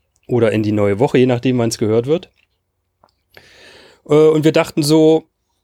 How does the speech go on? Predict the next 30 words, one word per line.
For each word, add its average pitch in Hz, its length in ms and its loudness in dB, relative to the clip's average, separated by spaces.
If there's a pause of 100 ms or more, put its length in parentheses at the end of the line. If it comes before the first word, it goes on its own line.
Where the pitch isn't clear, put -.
wir 131 220 0
haben 131 120 2
ein 117 40 -2
bisschen 117 280 -2
Zeit 175 520 -4
und 123 160 -6
ein 110 80 -4
bisschen 113 280 -4
Lust. 175 420 -4
Lust 170 260 0
haben 147 120 0
wir 127 60 2
schon 117 160 -2
länger, 156 340 0
aber 127 180 0
endlich 127 240 -4
mal 123 100 -4
ein 113 80 -4
bisschen 123 240 -4
die 104 100 -8
Zeit, - 520 -4
äh, 110 180 -4
dass - 200 -8
wir 98 100 -6
wieder 101 100 -4
ein 95 80 -6
bisschen - 180 -12
Podcast 110 360 -4
aufnehmen 87 320 -8
können. - 220 -12